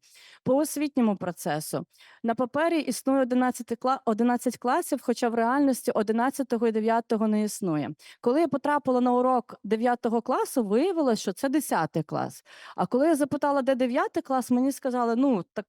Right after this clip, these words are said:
е, от же десятий". А я кажу: "Так, добре, а дев'ятий де?" "Ну, тут з дев'ятого є одна учениця, але в зв'язку з тим, що вона одна, у нас нема-, немає дев'ятого класу".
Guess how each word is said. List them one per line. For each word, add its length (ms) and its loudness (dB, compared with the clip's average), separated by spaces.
е, 160 -4
от 180 -2
же 80 -2
десятий". 720 -2
А 60 0
я 60 2
кажу: 360 -4
"Так, 160 -8
добре, 400 0
а 100 2
дев'ятий 580 0
де?" 200 -2
"Ну, 80 4
тут 200 0
з 60 -12
дев'ятого 460 0
є 160 2
одна 180 4
учениця, 460 0
але 140 4
в 20 4
зв'язку 320 -2
з 60 -8
тим, 160 2
що 140 -2
вона 220 4
одна, 280 2
у 40 4
нас 220 -2
нема-, 340 4
немає 400 4
дев'ятого 560 0
класу". 480 -4